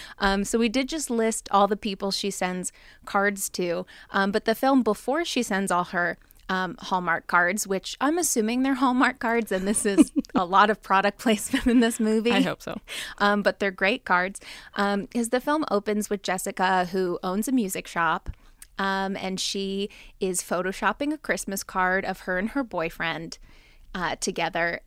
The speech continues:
Speaker 1: And I think the photos are not of them actually together. It's like she found a photo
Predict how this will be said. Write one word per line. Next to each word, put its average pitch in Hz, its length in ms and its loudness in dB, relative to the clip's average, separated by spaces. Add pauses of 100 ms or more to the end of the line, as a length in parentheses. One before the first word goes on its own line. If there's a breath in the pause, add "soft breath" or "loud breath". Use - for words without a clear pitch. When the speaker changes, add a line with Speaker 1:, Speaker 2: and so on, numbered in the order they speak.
(120)
Speaker 1:
And 208 140 -6
I 220 120 -4
think 339 300 -8
the 427 100 -2
photos 262 600 0
are 190 160 -6
not 185 340 -4
of 190 160 -6
them 185 220 -4
actually 190 480 -4
together. 190 460 -2
It's - 200 -8
like 175 140 -6
she 190 160 -6
found 180 260 -4
a 175 40 -8
photo 180 500 -2